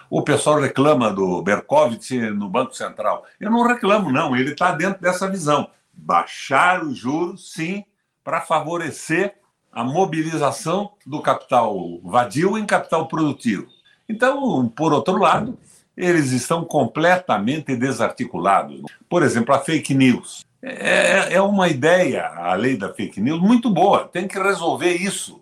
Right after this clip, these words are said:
Você veja, esse, essas plataformas internacionais estão jogando a favor do capital financeiro. Elas estão jogando contra o Brasil. Tem que pôr um limite nisso. Mas foi muito ruim a tentativa de acordo com a Globo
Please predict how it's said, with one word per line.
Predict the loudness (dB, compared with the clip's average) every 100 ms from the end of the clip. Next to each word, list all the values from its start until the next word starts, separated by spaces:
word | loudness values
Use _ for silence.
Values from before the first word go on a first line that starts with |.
| _
Você | -8 -2
veja, | 2 2 0 -6 -10 _ _
esse, | -2 0 0
essas | -2 0 -2
plataformas | 0 0 2 0 0 0 0 -2
internacionais | -4 -2 -2 -2 -4 -6 -4 -2 -2
estão | -4 -4
jogando | -2 -2 -2 -2
a | 0
favor | 0 0 0
do | -2
capital | -4 -4 -2 -4
financeiro. | -8 -12 -12 -6 -6 -6 -10 _ _ _
Elas | -10 -6
estão | -2 0
jogando | 2 4 4 4 2
contra | 0 0 0
o | 0
Brasil. | 0 0 -2 -6
Tem | -4 -4
que | -4
pôr | 0 2
um | 4
limite | 2 2 4 2 4 2
nisso. | 2 0 -4 -20 -20 -4
Mas | -2 2
foi | 2 4 4
muito | 2 2 2 4 4 2 0
ruim | 0 2 4 4 4
a | 2
tentativa | 2 -2 0 0 0 0 2
de | 2
acordo | 0 -2 -2 0 -2 -6
com | -4 -4
a |
Globo | 0 2 2 0 -6